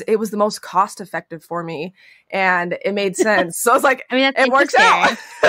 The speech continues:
Speaker 1: I know.
Speaker 2: It is. I mean, that is right there. That says a lot, because I think, you know, one of the things that I hear the most is like, "Well, it's really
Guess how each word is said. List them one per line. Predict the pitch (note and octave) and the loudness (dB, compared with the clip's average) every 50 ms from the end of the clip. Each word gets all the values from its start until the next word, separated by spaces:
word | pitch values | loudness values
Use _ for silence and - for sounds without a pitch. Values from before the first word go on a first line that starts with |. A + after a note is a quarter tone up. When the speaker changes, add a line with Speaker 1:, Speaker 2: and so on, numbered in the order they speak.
| - - | 2 4
Speaker 1:
I | F#4 F#4 | 2 0
know. | E4+ A#4 - - F#4 - - G4+ D4+ | 0 0 0 0 0 0 -2 -2 0
Speaker 2:
It | C4 B3+ C4+ | 2 2 2
is. | C#4+ B3+ - _ _ _ _ _ _ _ _ _ _ | 2 0 -4 _ _ _ _ _ _ _ _ _ _
I | C4 C#4+ | 0 0
mean, | D#4+ D#4+ C4+ | 0 0 0
that | D#4 D#4 F#4+ C#5 D#5 - _ _ | 2 0 2 0 -4 -8 _ _
is | A3+ - | _ -8
right | C4+ D4+ E4 - | -8 -8 -6 -6
there. | A#3+ A3 G#3+ G#3+ F#3+ F3 F3+ | -4 -2 -2 0 -2 -2 -4
That | F3+ E3+ - - | -6 -8 -10 -10
says | - F#3 F3 E3 | -10 -10 -10 -8
a | G#3 | -8
lot, | A3 A#3+ B3+ B3+ A#3+ A#3 - | -6 -4 -2 -2 -2 -4 -6
because | G#3+ G3 - F#3 F3 E3+ - - - | -10 -10 -8 -8 -8 -8 -8 -8 -8
I | F#3+ | -8
think, | F#3+ - _ - C#4 C4 B3+ C4 _ _ _ _ _ _ _ _ _ - | -8 -8 _ -6 -6 -6 -6 -8 _ _ _ _ _ _ _ _ _ -6
you | B3 | -4
know, | A#3+ A#3 | -4 0
one | A3+ C4+ C#4+ | 0 0 -2
of | D#4 C4+ | -2 -4
the | C#4 | -8
things | A#3+ _ A3+ G#3+ G#3 G3 F#3+ F3+ - - - F#3+ | -8 _ -4 -4 -4 -4 -6 -8 -10 -16 -20 -10
that | F3 F#3 F3+ | -4 -2 -2
I | E3 E3+ | -2 -2
hear | E3+ - - F#3 F3 F3+ | -4 -6 -8 -6 -6 -4
the | E3 E3+ | -4 -4
most | D#3+ D#3 D#3 - - F#3 | -6 -6 -6 -8 -10 -12
is | E3+ - | -8 -6
like, | F3 E3 - - | -6 -6 -4 -2
"Well, | F#3+ F3+ F3 E3+ D3+ - | 0 0 2 0 -2 -4
it's | - F#3 - - | -8 -12 -12 -14
really | F3+ D#3+ F3 F#3 F#3+ F#3+ F#3+ F#3+ F#3+ F#3 E3+ | -12 -8 -6 -4 -4 -4 -4 -4 -4 -6 -8